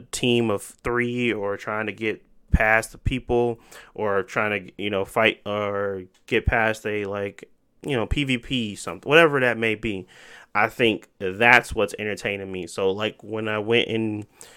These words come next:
did a whole Warmind cell build for my character, and I was able to go in and just kinda kill everything very quickly because I've just put in the time to figure out why, what you may need to have,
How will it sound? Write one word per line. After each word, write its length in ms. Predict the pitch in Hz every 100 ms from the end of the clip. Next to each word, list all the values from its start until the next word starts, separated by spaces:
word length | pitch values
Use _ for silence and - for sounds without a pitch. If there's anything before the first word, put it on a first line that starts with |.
| - _
did 160 | 110 113
a 120 | 107
whole 520 | 113 120 117 110 101
Warmind 580 | 92 117 117 107 101 95
cell 320 | - 101 95
build 400 | 92 104 98 95
for 160 | - 95
my 140 | 95
character, 600 | 87 - 98 90 - - - - -
and 100 | -
I 100 | 98
was 140 | 95 107
able 180 | 101 98
to 60 |
go 320 | 87 92 98
in 260 | 101 101 101
and 100 | 95
just 180 | 92 -
kinda 260 | 107 98
kill 680 | 90 - 117 113 101 101 - _ -
everything 720 | 98 113 107 101 107 98 95
very 260 | 98 110 101
quickly 520 | - 175 170 110 101
because 360 | 98 95 110 110
I've 160 | 104
just 280 | 98 101 - _ - - -
put 220 | 139 -
in 160 | 127
the 60 | 110
time 360 | - 113 113 104
to 60 |
figure 300 | 92 120 110
out 240 | 110 101 95
why, 440 | 107 110 110 104 -
what 260 | 104 123 -
you 100 | 120
may 240 | 117 117
need 260 | 110 110 110
to 80 | 113
have, 420 | 107 98 98